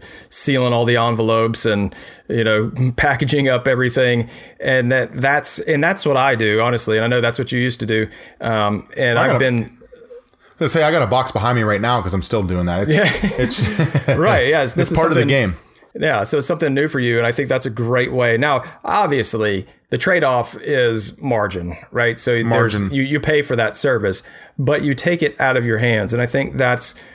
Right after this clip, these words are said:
Speaker 1: um, the key. And so it's, it's a bit of, um, you know, it's a bit of a mix of outsourcing, but at the same time, and I, I will, I will kind of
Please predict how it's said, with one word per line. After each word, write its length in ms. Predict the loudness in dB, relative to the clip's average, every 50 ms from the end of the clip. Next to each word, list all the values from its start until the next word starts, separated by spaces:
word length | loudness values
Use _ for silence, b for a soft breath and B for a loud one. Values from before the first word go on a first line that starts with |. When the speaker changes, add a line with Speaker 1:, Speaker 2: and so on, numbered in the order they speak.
| B B B -8
Speaker 1:
um, 300 | -4 -2 -2 0 0 0
the 140 | 0 -2 -2
key. 520 | -2 -2 0 0 2 2 0 0 -2 -4 B B B -2
And 160 | -2 -2 0
so 200 | 0 2 2 2
it's, 180 | 2 0 0
it's 200 | -2 -2 -2 0
a 80 | 0 0
bit 300 | 2 2 0 0 0 0
of, 280 | 0 0 0 2 2 0
um, 460 | 0 2 2 0 0 -2 -4 -6 -8 -12 _ _ _
you 100 | -2 0
know, 140 | 0 0 0
it's 120 | 0 -2
a 20 | -2
bit 180 | 0 0 0
of 100 | 2 2
a 40 | 2 2
mix 380 | 2 2 2 0 -2 -4 -6 -6
of 280 | -4 -4 -2 -2 -2 -4 -4 -2
outsourcing, 800 | -2 -2 0 -2 -2 -2 0 0 0 0 0 0 0 -2 -4 B B B B B B B -2
but 300 | 0 2 2 2 2 0
at 140 | -2 -2 -2
the 80 | -2
same 440 | -2 -2 0 0 0 2 2 0 0
time, 400 | 0 0 0 2 2 2 2 0
and 240 | 0 0 2 2 2
I, 240 | 2 2 2 0 -2 -2
I 160 | -2 0 0
will, 380 | 2 2 2 2 2 0 -2 B B B B B B -4
I 120 | -2 0
will 180 | 0 0 0 -2
kind 320 | -4 -2 0 2 2 2
of 320 | 2 0 0 -2 -6 -12